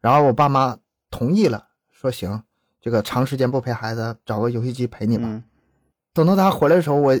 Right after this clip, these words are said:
Speaker 1: 我等了他一年，终于他们回来的时候，给我买了一个什么呢？就是那个手掌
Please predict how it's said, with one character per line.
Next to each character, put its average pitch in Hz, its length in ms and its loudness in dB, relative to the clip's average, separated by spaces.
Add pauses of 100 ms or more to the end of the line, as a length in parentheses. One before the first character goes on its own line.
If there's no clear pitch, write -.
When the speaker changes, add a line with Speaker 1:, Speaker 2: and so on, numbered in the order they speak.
Speaker 1:
我 147 120 2
等 139 220 0
了 127 100 2
他 160 320 0
一 220 100 4
年， 131 440 2 (300)
终 196 200 4
于 170 160 2 (160)
他 - 140 -2
们 180 100 2
回 135 200 2
来 175 80 4
的 165 100 2
时 - 100 -6
候， 117 120 -2 (320)
给 170 100 2
我 190 60 4
买 160 200 2
了 107 80 -2
一 131 60 -2
个 165 80 2
什 123 240 -6
么 117 100 -4
呢？ 123 220 -2 (220)
就 165 100 -6
是 170 80 0
那 175 100 2
个 156 120 2
手 175 240 4
掌 175 260 -2